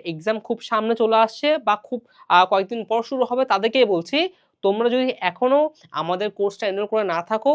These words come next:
আমি বলছি আমার ভিডিওর নিচে কমেন্টে থাকা, আহ, লিঙ্কে গিয়ে ক্লিক করে আমাদের হালকেনস্টাইন স্কুল থেকে ক্লাস সিক্সের যে ক্র্যাশ কোর্সটি আছে সেটা এনরোল করে নাও।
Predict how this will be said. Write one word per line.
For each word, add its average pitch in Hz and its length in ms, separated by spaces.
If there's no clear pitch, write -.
আমি 175 200
বলছি 165 400
আমার 220 380
ভিডিওর 202 400
নিচে 202 260
কমেন্টে 196 420
থাকা, 208 300
আহ, 160 220
লিঙ্কে 208 280
গিয়ে 226 280
ক্লিক 214 320
করে 269 220
আমাদের 175 420
হালকেনস্টাইন 190 640
স্কুল 220 300
থেকে 233 240
ক্লাস 165 240
সিক্সের 214 300
যে 185 100
ক্র্যাশ 170 320
কোর্সটি 196 340
আছে 180 240
সেটা 214 200
এনরোল 180 220
করে 156 180
নাও। 127 140